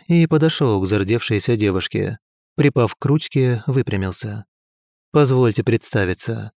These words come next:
Великий князь и наследник престола Российской империи Пётр Фёдорович».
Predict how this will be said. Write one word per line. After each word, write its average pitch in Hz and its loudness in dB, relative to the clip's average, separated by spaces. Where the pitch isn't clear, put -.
Великий 165 4
князь 156 2
и 165 2
наследник 143 2
престола 127 4
Российской 117 0
империи 139 2
Пётр 190 4
Фёдорович». 151 4